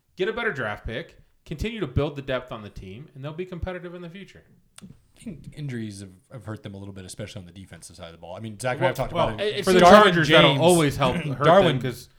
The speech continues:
Speaker 1: their strength and conditioning team is horrible.
Speaker 2: Well, yeah, I mean, we'll, s-,
Speaker 3: Well,
Speaker 2: we'll, we'll continue to say it every year.
Speaker 3: Darwin
Speaker 2: When you
Speaker 3: James has
Speaker 2: poke
Speaker 3: had
Speaker 2: somebody
Speaker 3: one
Speaker 2: in
Speaker 3: full
Speaker 2: the
Speaker 3: season.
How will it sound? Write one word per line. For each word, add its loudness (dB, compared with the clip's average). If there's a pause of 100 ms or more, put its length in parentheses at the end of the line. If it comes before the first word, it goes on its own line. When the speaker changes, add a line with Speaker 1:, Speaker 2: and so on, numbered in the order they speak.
(260)
Speaker 1:
their 0
strength -2
and -6
conditioning -6
team -12
is -16
horrible. -4
Speaker 2:
Well, -2
yeah, 0
I 0
mean, -2
we'll, -2
s-, -6
Speaker 3:
Well, 6
Speaker 2:
we'll, 2
we'll 2
continue -4
to -6
say -2
it -2
every -4
year. 2
Speaker 3:
Darwin 10
Speaker 2:
When 6
you 2
Speaker 3:
James 4
has 4
Speaker 2:
poke 8
Speaker 3:
had 0
Speaker 2:
somebody 6
Speaker 3:
one 0
Speaker 2:
in 0
Speaker 3:
full 4
Speaker 2:
the -6
Speaker 3:
season. -2